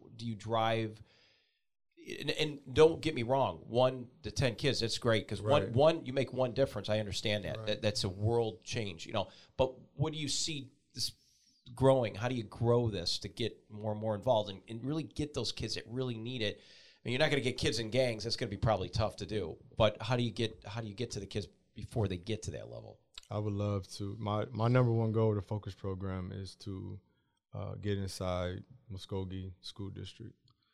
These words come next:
Speaker 2: and be able to, uh, the number one thing would be to, uh, like, a after-school program, um, where, uh,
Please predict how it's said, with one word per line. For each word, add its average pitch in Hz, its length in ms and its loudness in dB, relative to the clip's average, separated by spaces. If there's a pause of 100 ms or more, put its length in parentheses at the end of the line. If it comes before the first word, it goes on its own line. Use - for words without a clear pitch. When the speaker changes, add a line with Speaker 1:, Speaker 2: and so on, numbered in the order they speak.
(160)
Speaker 2:
and 98 140 -4
be 98 160 0
able 98 220 -2
to, 98 440 -10 (260)
uh, 101 200 -8 (100)
the 101 80 -8
number 107 280 0
one 101 200 -2
thing 101 240 -6
would 92 180 -6
be 92 200 -6
to, 92 400 -10 (560)
uh, 92 180 -2
like, 90 240 -6
a 90 140 -8 (180)
after-school 104 460 -4
program, 92 580 -8 (340)
um, 95 480 -10
where, 92 520 -8 (600)
uh, 95 300 -10